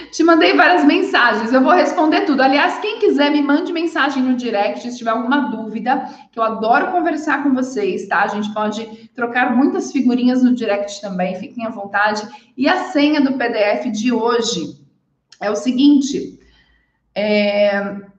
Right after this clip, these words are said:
Ded Encanta, você que tá aqui na live, vai lá no meu Telegram. Se você não sabe o que que é Telegram, onde é que tem isso, gente? Telegram tá assim de coisa boa.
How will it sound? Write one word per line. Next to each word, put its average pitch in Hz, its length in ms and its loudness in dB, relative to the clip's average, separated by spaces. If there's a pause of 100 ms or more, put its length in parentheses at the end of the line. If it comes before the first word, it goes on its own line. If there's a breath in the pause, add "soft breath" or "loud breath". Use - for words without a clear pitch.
(460)
Ded 240 800 4
Encanta, 214 1600 2
você 180 260 -8
que - 80 -12
tá 233 100 0
aqui 240 120 -4
na 214 140 0
live, 196 880 0
vai 190 240 2
lá 226 120 2
no 233 100 -2
meu 214 140 -8
Telegram. 208 800 -2
Se - 100 -18
você - 240 -4
não 277 220 2
sabe 302 320 2
o - 60 0
que 277 120 -4
que 262 80 -4
é 262 80 -2
Telegram, 240 520 -2
onde 262 100 -2
é - 20 0
que 269 140 -8
tem 240 200 -8
isso, 240 160 -8
gente? 240 220 -10
Telegram 208 540 0
tá 220 80 -10
assim - 360 2
de 254 160 6
coisa 226 280 2
boa. 175 520 0